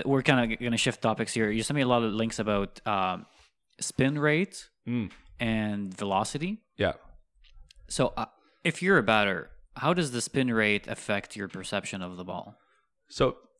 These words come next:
Speaker 2: it
Speaker 1: Or
Speaker 2: might
Speaker 1: does it at all?
Speaker 2: Yeah, it definitely does. It might not be something that you notice consciously, like, "Oh, this guy has a really high spin rate. That means this is gonna happen."
Speaker 1: Yeah.
Speaker 2: But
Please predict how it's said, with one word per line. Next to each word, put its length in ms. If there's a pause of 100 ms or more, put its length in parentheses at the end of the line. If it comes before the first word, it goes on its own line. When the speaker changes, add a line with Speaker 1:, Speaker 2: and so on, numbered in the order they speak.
(120)
Speaker 2:
it 120
Speaker 1:
Or 80
Speaker 2:
might 80
Speaker 1:
does 160
it 80
at 120
all? 280
Speaker 2:
Yeah, 140
it 260
definitely 320
does. 460
It 80
might 240
not 180
be 80
something 320
that 160
you 220
notice 480
consciously, 640
like, 240
"Oh, 120
this 120
guy 120
has 120
a 40
really 180
high 200
spin 280
rate. 220
That 140
means 260
this 220
is 80
gonna 200
happen." 420 (260)
Speaker 1:
Yeah. 260 (240)
Speaker 2:
But 280